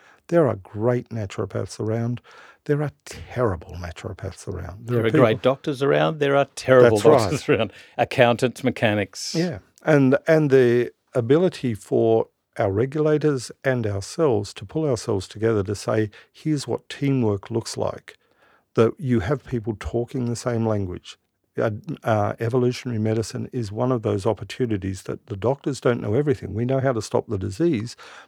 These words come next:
Speaker 1: but when we get people away from the edge of disease, providing health is not something that we were ever trained for.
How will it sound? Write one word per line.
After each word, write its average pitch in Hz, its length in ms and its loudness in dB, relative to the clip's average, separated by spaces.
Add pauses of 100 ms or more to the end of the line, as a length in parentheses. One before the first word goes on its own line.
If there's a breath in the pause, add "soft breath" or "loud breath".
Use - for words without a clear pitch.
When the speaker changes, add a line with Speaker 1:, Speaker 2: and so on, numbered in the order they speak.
Speaker 1:
but 123 140 -6
when 120 140 2
we 110 80 0
get - 260 0
people 131 440 -4
away 113 360 -2
from 147 220 -4
the 131 80 2
edge 123 180 0
of 110 100 -4
disease, 120 540 -2 (340 soft breath)
providing 117 540 0
health 104 380 -10
is - 160 -16
not - 160 -10
something 113 360 -4
that - 120 -4
we 110 120 0
were 95 140 0
ever 95 160 -4
trained 107 380 -6
for. 113 240 -18